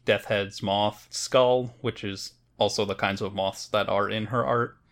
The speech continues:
So I love when magic art pulls from the real world, and I also love bugs, so it's great to see bug stuff happen. The next card is Niv Mizzet Perrin,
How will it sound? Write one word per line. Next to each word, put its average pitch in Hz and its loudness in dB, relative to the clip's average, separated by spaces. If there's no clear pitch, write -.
So 117 6
I 123 12
love 127 10
when 117 4
magic 110 2
art 107 4
pulls 117 0
from 113 -2
the 104 -2
real 104 0
world, 98 2
and 104 -4
I 175 4
also 139 4
love 98 -4
bugs, 98 -2
so 101 -4
it's - -6
great 117 -2
to 117 -10
see 107 -10
bug - -4
stuff - -14
happen. 104 -6
The 127 -2
next 127 2
card 143 6
is 113 0
Niv 113 0
Mizzet 123 0
Perrin, 98 0